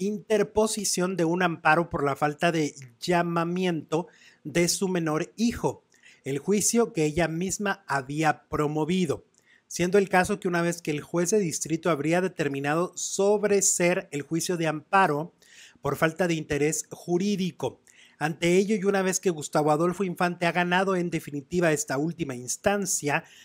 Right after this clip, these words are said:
se iniciará el procedimiento de ejecución forzosa de lo resuel-, de lo resuelto por el juez civil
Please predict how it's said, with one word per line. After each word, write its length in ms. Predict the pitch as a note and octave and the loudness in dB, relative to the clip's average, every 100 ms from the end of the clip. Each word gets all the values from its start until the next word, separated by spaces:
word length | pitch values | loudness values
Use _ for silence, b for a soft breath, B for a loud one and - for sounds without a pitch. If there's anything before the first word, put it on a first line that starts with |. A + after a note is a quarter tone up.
| B | B
se 200 | - F#3 | 0 0
iniciará 840 | F3 F3+ F3 F3+ E3 G3 E3+ E3 _ | 2 0 0 0 2 4 2 0 _
el 160 | E3 D#3+ | -6 -2
procedimiento 800 | D#3 - D#3 D#3 F3 F3+ G#3 | -4 -2 -4 -2 -4 0 0
de 260 | F#3 E3 - | 2 0 0
ejecución 800 | E3 - E3 - D3+ - F#3+ F#3 | -6 -4 -6 -6 -10 -4 -4 -2
forzosa 880 | G#3 D#3+ C#3+ - F#3 - D#3 D#3 - B B B - | -2 -2 -2 -2 -2 0 0 0 -2 B B B -4
de 160 | D3+ | 0
lo 140 | D#3+ D3+ | 2 2
resuel-, 480 | D3 - E3+ E3+ - _ | 0 0 0 0 -6 _
de 160 | C3 D3+ | -4 0
lo 160 | D#3 A3 | 4 4
resuelto 680 | A3+ A3 F#3 D#3 - F3+ | 2 0 0 -2 -4 -4
por 140 | F3+ F3+ | 0 0
el 100 | F#3 | 0
juez 300 | D3+ D3 - | -2 -2 -4
civil 560 | E3 F#3 G#3+ C3+ b | -4 0 2 0 b